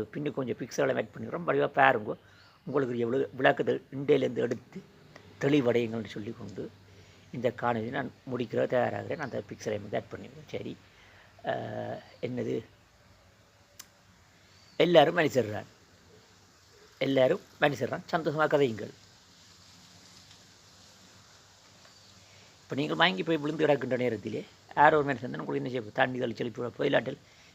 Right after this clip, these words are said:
சரி விழுந்து போச்சு, சரி இஞ்சிட்ட ஒரு தம்பி விழுந்துற, தங்கச்சி விழுந்துறாக்கு, சரி வா தூக்கியா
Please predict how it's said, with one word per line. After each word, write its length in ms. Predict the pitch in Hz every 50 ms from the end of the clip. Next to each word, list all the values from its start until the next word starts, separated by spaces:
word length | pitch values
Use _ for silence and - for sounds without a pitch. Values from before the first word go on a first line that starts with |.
| _ -
சரி 160 | - 143 127 131
விழுந்து 300 | 127 139 139 139 131 123
போச்சு, 300 | 123 120 113 - 127 127 131 - - - - -
சரி 260 | - - 127 123 127
இஞ்சிட்ட 240 | 131 120 135 - 131
ஒரு 100 | 123 113
தம்பி 260 | 131 127 131 123 127
விழுந்துற, 300 | 123 123 120 117 117 117
தங்கச்சி 340 | - 131 127 123 127 110 117
விழுந்துறாக்கு, 440 | 113 117 113 113 110 107 - 135 135 - - - - - _ _
சரி 200 | - 127 117 123
வா 80 | 127 123
தூக்கியா 400 | 120 123 127 117 104 120 127